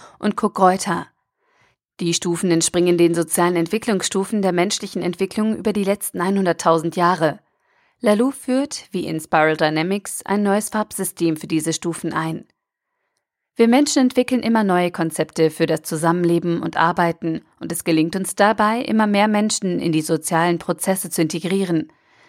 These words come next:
Drei Stufen sind uns heute noch bekannt. In diesen sind heutige Unternehmen organisiert. Erstens, Mafia- oder Rudelstruktur zur Organisation von kleinen Gruppen, deren Grundstruktur auf der Gewalt und Stärke eines Anführers beruht.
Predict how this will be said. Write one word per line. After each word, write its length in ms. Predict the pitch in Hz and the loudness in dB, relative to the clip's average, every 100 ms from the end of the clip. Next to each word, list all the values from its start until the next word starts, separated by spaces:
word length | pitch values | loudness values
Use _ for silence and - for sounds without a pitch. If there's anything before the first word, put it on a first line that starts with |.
| _ - | _ -2
Drei 220 | 208 247 | 0 2
Stufen 320 | - 277 269 | 0 -2 0
sind 200 | 254 247 | 2 0
uns 200 | 226 - | -2 0
heute 260 | 196 190 196 | 2 2 2
noch 160 | 170 - | 0 0
bekannt. 680 | 185 - 170 160 - - - _ _ | -4 0 0 0 -4 -14 -18 _ _
In 160 | - 156 | -8 -4
diesen 300 | 160 160 170 | -4 -2 -2
sind 260 | 165 165 | -2 0
heutige 320 | 170 165 170 175 | 2 2 2 -2
Unternehmen 480 | 170 180 214 214 | 0 0 0 0
organisiert. 800 | - 170 170 175 214 208 170 - _ _ _ _ _ _ - | 0 2 2 0 2 0 0 -8 _ _ _ _ _ _ -2
Erstens, 640 | 175 - - 240 262 - _ _ _ | -2 -2 -4 -4 -4 -10 _ _ _
Mafia- 420 | 214 254 285 254 | 0 0 0 2
oder 140 | 196 208 | 2 0
Rudelstruktur 920 | 226 220 170 - 170 - - 175 170 | 0 0 0 -2 -6 -6 -2 0 2
zur 100 | 151 | 2
Organisation 760 | 160 156 156 160 156 180 190 | 2 2 2 2 0 0 0
von 200 | - 160 | -2 -2
kleinen 320 | 175 165 170 | 2 2 2
Gruppen, 420 | 170 190 - 170 165 - - | -2 -4 -4 -6 -6 -12 -4
deren 300 | 165 156 151 | -2 0 0
Grundstruktur 800 | 170 190 - - - 208 202 - | 0 -2 -2 -6 -2 2 2 2
auf 100 | 170 | 0
der 140 | 160 | -2
Gewalt 400 | 160 156 165 190 | 0 2 0 0
und 120 | 170 | -2
Stärke 360 | - 185 180 - | -2 0 0 0
eines 240 | 170 175 | -2 -2
Anführers 560 | - 214 - 190 170 - | -2 -4 -4 -2 -2 -2
beruht. 440 | 175 160 165 - | -4 -2 -4 -6